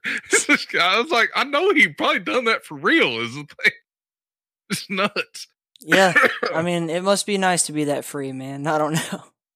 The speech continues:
Speaker 2: He said,
Speaker 1: Yeah.
Speaker 2: I think, didn't he get a divorce recently? Sharon dumped his ass finally?
Speaker 1: I don't know. It,
Speaker 2: <laughs>
Speaker 1: it kills me that he, the way he talks and that he can hit, still ha-,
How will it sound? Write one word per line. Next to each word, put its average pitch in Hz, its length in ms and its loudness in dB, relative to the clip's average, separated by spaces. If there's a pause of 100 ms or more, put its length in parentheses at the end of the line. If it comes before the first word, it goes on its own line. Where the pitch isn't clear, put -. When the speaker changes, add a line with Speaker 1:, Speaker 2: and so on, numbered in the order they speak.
(220)
Speaker 2:
He 180 120 -2
said, 156 260 4
Speaker 1:
Yeah. 180 60 2
Speaker 2:
I 180 40 0
think, 208 220 -4
didn't 196 200 -4
he 220 80 -4
get 220 120 -2
a 208 60 -2
divorce 190 420 -4
recently? 202 380 -4
Sharon 170 380 0
dumped 170 220 0
his 170 140 -4
ass 175 240 -2
finally? 175 480 -8
Speaker 1:
I 180 80 -8
don't 208 160 -8
know. 143 320 -4
It, 131 140 -6 (240)
Speaker 2:
<laughs> - 0 - (340)
Speaker 1:
it 247 140 0
kills 262 280 2
me 202 180 6
that 151 220 6
he, 208 300 2
the 147 100 -2
way 160 200 4
he 165 100 0
talks - 600 0
and 110 260 -8
that 120 220 -4
he 139 200 -2
can 110 140 -4
hit, 135 280 -2
still 135 220 -4
ha-, 123 160 -2